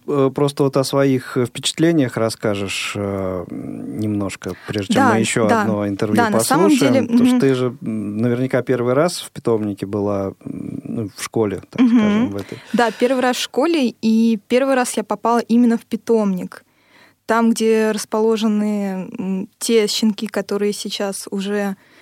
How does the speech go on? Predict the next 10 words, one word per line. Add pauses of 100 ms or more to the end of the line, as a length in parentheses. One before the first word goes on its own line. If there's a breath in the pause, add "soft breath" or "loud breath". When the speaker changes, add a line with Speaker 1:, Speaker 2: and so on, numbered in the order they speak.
(680 loud breath)
Speaker 2:
начинают
обучение. (140)
А,
меня
очень
удивил
такой
момент,
что,
оказывается,